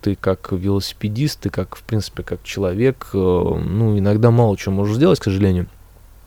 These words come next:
То есть тут уже тупо надо, как это, что называется, просто морду бить тупо. Вот, ну, когда, а, ну, банальная ситуация у меня была, когда я катался, когда я ездил, то есть, э, все прекрасно знают, и если не знают, есть такой замечательный знак, как знак главной дороги.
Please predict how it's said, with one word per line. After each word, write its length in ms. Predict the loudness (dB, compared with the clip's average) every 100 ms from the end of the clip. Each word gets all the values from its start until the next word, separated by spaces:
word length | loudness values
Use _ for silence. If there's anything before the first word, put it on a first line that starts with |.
| -20 -20 -20 -6
То 80 | -2
есть 140 | -2 -6 -18 -16
тут 180 | -8 -2
уже 140 | -2
тупо 260 | -4 -4 0
надо, 240 | 2 0
как 160 | -4 -12
это, 80 | -8
что 120 | -4
называется, 360 | 0 0 0 -2
просто 280 | -8 -2 0
морду 280 | 2 0 -2
бить 200 | -4 -4
тупо. 260 | -6 -2 -2
Вот, 120 | 0
ну, 300 | -2 -4 -8 -12 -14 -16 -16 -16 -16 -18 -16 -16
когда, 380 | -12 -4 0 0 -4 -18 -20 -16 -4
а, 400 | 0 2 0 0
ну, 140 | 0
банальная 640 | -2 -2 2 4 4 2
ситуация 440 | 0 0 0 2 0
у 40 |
меня 140 | 2 2
была, 400 | 2 4 2 0 -10
когда 360 | -6 -2 2 2
я 80 | 2
катался, 480 | -2 0 0 0
когда 240 | -6 -2 0
я 60 |
ездил, 400 | 0 0 0 -2
то 120 | -6 -8
есть, 280 | -10 -12 -8
э, 440 | -6 -6 -4 -6 -6
все 180 | -4
прекрасно 880 | -2 0 0 -2 -4 -4 -6 -6 -6
знают, 540 | -4 -2 2 2 2 0
и 40 |
если 380 | -2 -2 -2 -2
не 160 | -2 0
знают, 380 | 2 2 2 -2
есть 140 | -6
такой 220 | -4 -4
замечательный 420 | -4 -4 -4 -4
знак, 240 | -2 -2 -2
как 100 | -4
знак 180 | -2 0
главной 300 | 0 0 0
дороги. 380 | 0 0 -6